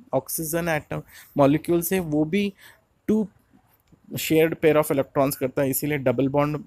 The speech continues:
फॉर्मेशन करता है। और नाइट्रोजन है, थ्री शेयर्ड pair of electrons करता है, इसीलिए वो ट्रिपल बॉन्ड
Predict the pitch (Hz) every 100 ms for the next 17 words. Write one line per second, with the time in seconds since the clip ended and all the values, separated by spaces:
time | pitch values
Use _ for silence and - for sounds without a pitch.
0 | - 143 135 135 156 151 143 - 151 160
1 | 196 - 139 135 139 _ _ _ 131 131
2 | 127 127 165 165 190 175 190 202 - 147
3 | 180 185 - - 151 156 - 147 139 143
4 | 131 - 135 135 - 127 - 135 - -
5 | - 139 143 143 185 - _ _ 147 139
6 | 143 131 135 139